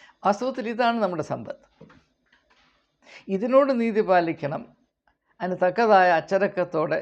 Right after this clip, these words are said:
ഈ ജനതയെ വളർത്തണം, അതിനെപ്പറ്റിയുള്ള ആവേശം എല്ലാ ഭാരതീയരുടെയും മനസ്സ്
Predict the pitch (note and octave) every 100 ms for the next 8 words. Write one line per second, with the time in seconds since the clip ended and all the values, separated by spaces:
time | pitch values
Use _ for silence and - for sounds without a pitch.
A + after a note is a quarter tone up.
0 | - _ F#3 E3 E3 E3 D3+ F3 F3+ D#3
1 | A#2 A2+ C#3 C#3+ C#3 E3 - _ _ _
2 | _ _ _ - F#3 G3 G3 G3 F3+ D#3+
3 | D#3 F#3+ F#3+ - F#3 D3 C#3+ E3+ D#3+ D#3+
4 | D3 D#3 D#3+ D#3+ D3+ C3 C3 D#3 D3 -